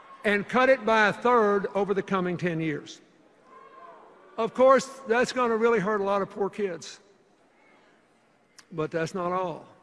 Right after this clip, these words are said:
A lot of folks don't know it, but nearly two-thirds of Medicaid is spent on nursing home care for Medicare seniors who are eligible for Medicaid.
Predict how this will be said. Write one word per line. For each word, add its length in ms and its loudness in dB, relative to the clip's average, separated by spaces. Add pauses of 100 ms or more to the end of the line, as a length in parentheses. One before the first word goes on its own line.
(1160)
A 60 -8
lot 160 2
of 80 -2
folks 240 2
don't 240 0
know 200 4
it, 120 -2
but 100 -6
nearly 240 4
two-thirds 540 2
of 80 0
Medicaid 840 4 (380)
is 180 4
spent 280 2
on 260 0
nursing 400 2
home 260 2
care 460 2 (320)
for 240 -2
Medicare 580 6
seniors 720 2 (280)
who 120 6
are 140 10
eligible 460 4
for 120 0
Medicaid. 680 2